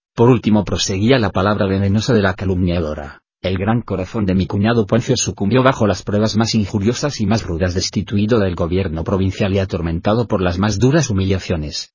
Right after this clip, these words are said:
fue desterrado para las Galias, suicidándose en Viena,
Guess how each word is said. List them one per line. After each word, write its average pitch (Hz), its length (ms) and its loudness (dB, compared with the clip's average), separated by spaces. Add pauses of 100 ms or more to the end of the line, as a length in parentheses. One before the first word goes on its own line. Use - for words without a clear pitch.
(120)
fue - 300 2
desterrado 107 580 0
para 90 220 0
las 87 160 0
Galias, 76 560 -8 (140)
suicidándose 107 880 0
en 117 120 2
Viena, 101 400 0